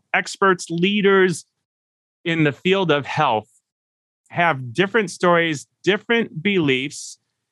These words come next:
and there is a lot of science mixed in, but there's a lot of, still a lot of confusion. And we all have a very similar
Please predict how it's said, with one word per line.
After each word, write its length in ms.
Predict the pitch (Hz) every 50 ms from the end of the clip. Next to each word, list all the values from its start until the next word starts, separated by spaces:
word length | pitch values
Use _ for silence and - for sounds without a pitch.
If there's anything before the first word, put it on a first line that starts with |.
| _ _ _ _ _ _ _
and 180 | - 165 190 196
there 160 | 214 220 226
is 160 | 240 262 233
a 60 | 247 247
lot 280 | 226 202 202 226 233
of 100 | 226 208
science 720 | - - - - 170 180 208 214 220 208 - - - - - _
mixed 640 | 151 156 160 165 175 190 214 214 - - - - -
in, 420 | 214 226 247 185 131 131 143 165 151 135 135 - - _ _ _ _ _ _ _ _ _ _ _ _ _ _ _ -
but 120 | 151 143
there's 180 | 160 175 156 151
a 60 | 160
lot 280 | 160 160 160 175 185 180
of, 260 | 175 175 175 156 147
still 260 | - - - 147 147
a 200 | 170 180 175 151
lot 200 | 117 110 123 139
of 140 | 147 139 - _ _ _ - - -
confusion. 640 | - 160 151 147 - - 226 226 202 - 123 107 104 - - _ - _
And 100 | - 185
we 140 | 196 226 247
all 140 | 277 311 269
have 220 | 247 269 254 208
a 80 | 196 180
very 420 | 151 160 208 214 208 196 185 165
similar 880 | 151 - - - - 214 226 214 202 185 180 175 160 151 147 135 123